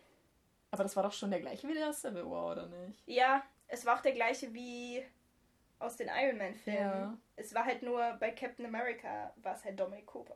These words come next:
Speaker 1: Ja, stimmt.
Speaker 2: Aber keine Ahnung, ich check auch nicht, wie alt
Speaker 1: Das,
Speaker 2: Howard Stark sein
Speaker 1: das
Speaker 2: soll.
Speaker 1: dachte ich mir auch gerade. Aber ich meine, g-, wie gesagt, das ist ein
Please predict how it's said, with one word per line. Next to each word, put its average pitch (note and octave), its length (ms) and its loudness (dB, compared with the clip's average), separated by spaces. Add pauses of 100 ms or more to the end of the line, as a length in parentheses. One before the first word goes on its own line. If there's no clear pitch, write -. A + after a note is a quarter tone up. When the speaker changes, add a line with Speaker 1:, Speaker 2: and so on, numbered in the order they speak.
(140)
Speaker 1:
Ja, G3 300 0
stimmt. F#3 460 -8 (440)
Speaker 2:
Aber A#3+ 180 6
keine D4+ 320 4
Ahnung, D#4+ 240 2
ich C#4 140 -6
check - 200 -2
auch - 140 -2
nicht, - 240 -6
wie - 100 -6
alt C4 360 4 (140)
Speaker 1:
Das, A#4 260 12
Speaker 2:
Howard C4 220 10
Stark C4 360 8
sein B3 320 4
Speaker 1:
das D#4 120 6
Speaker 2:
soll. A3 100 8
Speaker 1:
dachte C4 160 12
ich C#4 140 8
mir G#3+ 160 8
auch F3+ 260 10
gerade. F3 300 8
Aber F3+ 140 8
ich G#3 80 0
meine, A#3+ 300 6
g-, - 240 -8
wie A#3 240 4
gesagt, G#3 420 4
das F#3+ 160 2
ist - 100 -8
ein C4+ 300 2